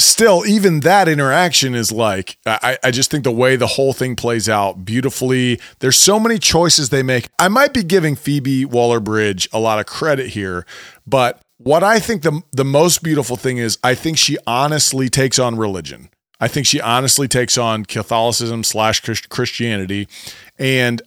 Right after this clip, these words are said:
I think she had so many opportunities, especially given her type of humor. Like, we see it all over the place. Given her type of humor, she had so many opportunities to take a shot at Christianity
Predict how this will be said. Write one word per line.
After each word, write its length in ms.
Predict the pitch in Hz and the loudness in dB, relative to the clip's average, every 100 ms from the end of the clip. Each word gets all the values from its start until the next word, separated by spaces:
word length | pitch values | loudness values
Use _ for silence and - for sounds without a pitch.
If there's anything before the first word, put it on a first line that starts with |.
| - | 0
I 140 | 120 | 2
think 260 | 120 - 156 | 2 0 0
she 280 | - - 190 | 0 0 0
had 180 | 170 123 | 0 0
so 240 | - 160 | 0 0
many 220 | 165 170 | 0 2
opportunities, 720 | 160 143 - 151 139 123 110 - | 2 0 0 0 0 -2 -2 -2
especially 500 | 147 - 262 208 175 | 0 0 0 0 0
given 340 | 120 180 190 | 0 0 0
her 160 | 131 151 | -2 -2
type 320 | - 147 151 | 0 0 0
of 120 | 131 | -4
humor. 420 | - 165 131 85 - | -4 -4 -2 -6 -2
Like, 240 | 127 127 | -2 -2
we 120 | 131 127 | 0 0
see 220 | - 165 | 2 0
it 60 | |
all 240 | 151 117 127 | 0 0 0
over 120 | 135 | 0
the 60 | 123 | -4
place. 320 | 104 90 - - - - | -4 -6 -8 -12 -20 -10
Given 280 | - 165 175 | -2 0 2
her 160 | 143 156 | 0 0
type 180 | 143 135 | 0 0
of 140 | 123 | -2
humor, 320 | 113 113 80 - - | -4 -4 -6 -12 -12
she 240 | - - 180 | -2 0 4
had 200 | 196 127 | 2 2
so 300 | - 170 175 | 2 2 2
many 180 | 175 170 | 2 0
opportunities 720 | 127 131 139 - 135 131 120 | 0 0 -2 -2 -2 -2 -4
to 80 | - | -6
take 220 | 113 123 | -6 -6
a 60 | 117 | -2
shot 480 | - 120 101 123 - _ _ - | -2 0 2 0 -2 _ _ -4
at 160 | 110 117 | -4 -2
Christianity 800 | 131 120 120 127 120 120 123 | -2 -2 -2 -2 -2 -2 -4